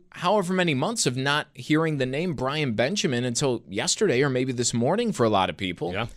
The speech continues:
Speaker 1: Uh, how does that change for you? Eight oh three oh nine thirty to join us. We'll go to the phones. Uh, Sarah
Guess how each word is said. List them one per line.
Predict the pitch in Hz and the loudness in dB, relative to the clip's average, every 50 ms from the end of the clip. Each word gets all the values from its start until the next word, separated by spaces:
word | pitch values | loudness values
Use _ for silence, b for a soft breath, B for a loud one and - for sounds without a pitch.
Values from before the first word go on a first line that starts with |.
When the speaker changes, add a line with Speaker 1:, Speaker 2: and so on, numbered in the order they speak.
| b b b b b b b b b b - | b b b b b b b b b b -4
Speaker 1:
Uh, | 143 147 - | -2 -2 -2
how | - - 202 | -4 -4 -2
does | 226 330 320 | 0 0 0
that | - - - | 0 0 0
change | - - 285 311 320 269 | 0 0 0 -2 -4 -6
for | - - | -6 -4
you? | 285 262 226 117 - - | 0 0 0 0 2 2
Eight | 208 285 | 2 4
oh | 320 311 | 4 0
three | - - 247 262 254 | 0 0 2 4 4
oh | 240 | 4
nine | 233 220 220 214 202 | 4 2 0 0 2
thirty | - 214 214 214 233 226 | 2 2 2 2 0 -2
to | 190 180 | -2 -2
join | 143 - 180 208 226 | 0 0 0 0 0
us. | 233 226 - | -2 -2 -2
We'll | - 156 | -2 0
go | 165 | 2
to | 160 143 | 2 2
the | 135 127 | 0 0
phones. | - 156 147 147 151 143 | 0 -2 0 0 -2 -2
Uh, | 147 127 113 | -2 0 2
Sarah | - - - 190 208 185 107 92 90 | 2 2 4 2 2 2 0 -2 -4